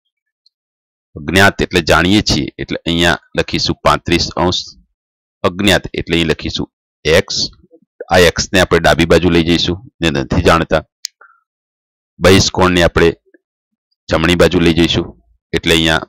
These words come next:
માઇનસ થઈ જશે, અહીંયા પાંત્રીસ થશે બરાબર. પંચોતેર માંથી પાંત્રીસ એટલે પાંત્રીસ દુ સિત્તેર અને પાંચ એટલે અહીંયા ચાલીસ થશે. પાંત્રીસ, પંચોતેર માંથી પાંત્રીસ જશે એટલે ચાલીસ રહેશે.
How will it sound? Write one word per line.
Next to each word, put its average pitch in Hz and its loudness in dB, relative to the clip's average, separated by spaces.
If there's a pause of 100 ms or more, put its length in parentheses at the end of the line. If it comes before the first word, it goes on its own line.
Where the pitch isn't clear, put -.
(160)
માઇનસ 76 0
થઈ 95 0
જશે, 87 0 (380)
અહીંયા 80 -2
પાંત્રીસ 80 0
થશે 85 0 (640)
બરાબર. 85 2 (1160)
પંચોતેર 92 0
માંથી 98 -2
પાંત્રીસ 82 -2
એટલે 82 -2 (120)
પાંત્રીસ 87 -2
દુ 95 -4 (100)
સિત્તેર 110 -2 (380)
અને 80 -2 (380)
પાંચ 82 2 (1080)
એટલે 76 -2 (120)
અહીંયા 82 -4 (100)
ચાલીસ 78 2
થશે. 87 -4 (100)
પાંત્રીસ, 82 -2 (600)
પંચોતેર 90 0
માંથી 82 -4
પાંત્રીસ 78 -2
જશે 73 -2
એટલે 92 -2 (420)
ચાલીસ 78 0
રહેશે. 62 -8